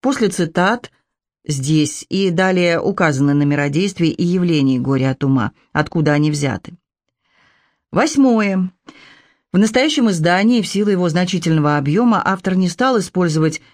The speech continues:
имеющийся в его распоряжении огромный иллюстративный материал, ограничившись лишь тремя фототетрадями. В будущем возможен выпуск данной книги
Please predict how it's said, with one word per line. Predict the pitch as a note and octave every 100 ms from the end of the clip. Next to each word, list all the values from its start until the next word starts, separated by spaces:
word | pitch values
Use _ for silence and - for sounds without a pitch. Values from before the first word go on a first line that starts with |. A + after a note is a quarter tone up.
| _
имеющийся | D3 D#3 F#3+ G3+ - E3 E3
в |
его | D3+ D#3
распоряжении | D#3+ D#3 D#3+ D3+ E3 G3+ F#3 E3
огромный | - D3 C#3+ G3 G#3 G3 F3 - _
иллюстративный | - F3+ E3+ F#3 F#3 D4+ B3
материал, | F#3 D#3 D#3 D3 D3 C#3 - _ _ _ _ _ _
ограничившись | - E3+ D#3+ F3 G3 C4 G3 - D#3 - - - _ _ _
лишь | F#3+ G3 -
тремя | E3+ F3 G3 G#3+
фототетрадями. | G#3 G3 F#3+ G3+ G3+ A3+ D#3+ B2+ C3+ C3 - - - _ _ _
В | D#3+ D3+
будущем | D3+ F3 F#3+ - G3+
возможен | F3 D#3+ F3+ E3+ E3
выпуск | E3+ D#3+ - -
данной | D3 C#3+ C#3+ C3+
книги | D#3 F#3 F#3+ F3+